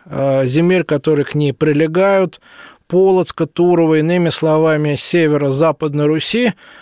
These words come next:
то здесь, очевидно, монголов просто отбили, поскольку они уже были обескровлены и утомлены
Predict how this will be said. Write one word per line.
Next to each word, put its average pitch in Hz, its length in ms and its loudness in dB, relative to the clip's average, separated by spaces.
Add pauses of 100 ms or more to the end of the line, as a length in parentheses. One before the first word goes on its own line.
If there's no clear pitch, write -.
(100)
то 147 140 0
здесь, 202 300 2
очевидно, 185 560 0
монголов 160 480 0
просто 160 400 0
отбили, 170 720 0
поскольку 165 460 -2
они 160 180 0
уже 151 200 0
были 147 420 0
обескровлены 190 880 0
и 180 180 -4
утомлены 156 680 -2